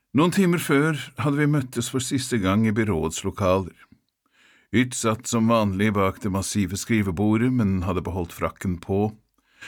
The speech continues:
slik at det hersket en umiskjennelig oppbruddsstemning. Jeg satt rett overfor ham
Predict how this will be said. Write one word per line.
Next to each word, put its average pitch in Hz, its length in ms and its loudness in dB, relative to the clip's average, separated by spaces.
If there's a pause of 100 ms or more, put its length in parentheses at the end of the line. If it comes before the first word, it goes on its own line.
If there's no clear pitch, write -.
(160)
slik 120 280 0
at 117 120 0
det 123 80 0
hersket 123 400 -2
en 120 220 2
umiskjennelig 101 840 0
oppbruddsstemning. 95 1120 -4 (1400)
Jeg 127 160 2
satt 143 240 0
rett 135 240 -2
overfor 87 400 0
ham 123 140 2